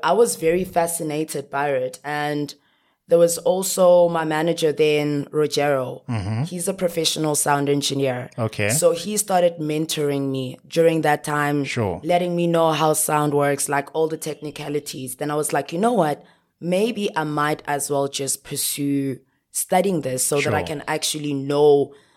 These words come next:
Speaker 1: the full-on dynamics of how to actually be a sound engineer." And every Friday they would plug on the sound so that they can advertise it to, like, the clients that are walking in.
Speaker 2: Yeah, yeah.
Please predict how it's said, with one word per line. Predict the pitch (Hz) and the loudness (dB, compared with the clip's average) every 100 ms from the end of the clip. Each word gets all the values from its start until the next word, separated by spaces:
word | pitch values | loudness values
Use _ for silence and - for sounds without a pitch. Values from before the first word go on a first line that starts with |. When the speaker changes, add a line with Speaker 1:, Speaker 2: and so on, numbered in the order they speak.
| _ | _
Speaker 1:
the | 160 165 | -2 -2
full-on | - 185 185 170 160 160 | -2 0 2 0 -2 -2
dynamics | 156 151 151 147 143 - | -2 -2 -2 -2 -4 -6
of | 143 - | -8 -8
how | - 156 147 | -4 -2 -2
to | - - | -6 -10
actually | 139 - 147 | -10 -8 -10
be | 139 139 | -8 -4
a | 139 | -4
sound | - 139 135 | -4 -4 -4
engineer." | 127 135 131 135 - - _ _ - | -4 -6 -6 -6 -8 -18 _ _ -6
And | 151 151 - | -4 -4 0
every | 170 175 | 2 2
Friday | 165 160 151 156 | 0 2 4 4
they | 151 | 2
would | 143 151 - | 0 0 -2
plug | 147 143 | -6 -4
on | 135 139 | -2 -2
the | 151 | -2
sound | - 139 143 139 | -2 0 -2 -4
so | 139 | -4
that | 139 | -4
they | 143 | -6
can | 139 143 | -6 -8
advertise | 135 139 135 139 135 - | -8 -8 -10 -6 -4 -4
it | 135 | -6
to, | - | -6
like, | 139 131 127 | -6 -6 -10
the | - | -18
clients | - 143 135 131 | -16 -12 -12 -10
that | 135 | -10
are | 127 | -4
walking | 135 156 156 147 143 | 0 0 0 -10 -8
in. | 143 | -4
Speaker 2:
Yeah, | 104 104 98 | -2 0 -2
yeah. | 95 98 117 | -2 0 0